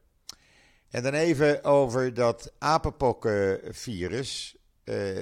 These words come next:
wat is uitgebroken. Ik kreeg van allerlei mensen op mijn timeline te horen van: "Joop, eh,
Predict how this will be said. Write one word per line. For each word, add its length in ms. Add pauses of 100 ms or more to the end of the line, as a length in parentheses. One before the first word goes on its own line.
(100)
wat 180
is 140
uitgebroken. 1000
Ik 80
kreeg 340
van 340 (520)
allerlei 360
mensen 420
op 140
mijn 240
timeline 540
te 100
horen 340
van: 140
"Joop, 400
eh, 340